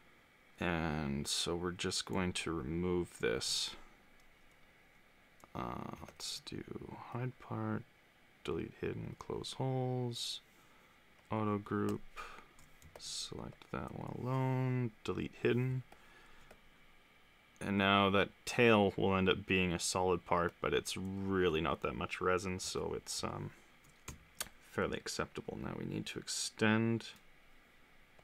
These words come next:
these foot columns just a bit so they'll cut into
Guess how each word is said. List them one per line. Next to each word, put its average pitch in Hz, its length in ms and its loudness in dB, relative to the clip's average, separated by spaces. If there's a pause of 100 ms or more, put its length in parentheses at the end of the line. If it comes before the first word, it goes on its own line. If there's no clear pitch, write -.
(1120)
these - 340 -6
foot - 600 -8
columns 123 760 -2
just - 380 0
a - 40 -2
bit 117 360 -2
so - 320 -6
they'll - 320 -2
cut - 220 -4
into 98 720 -2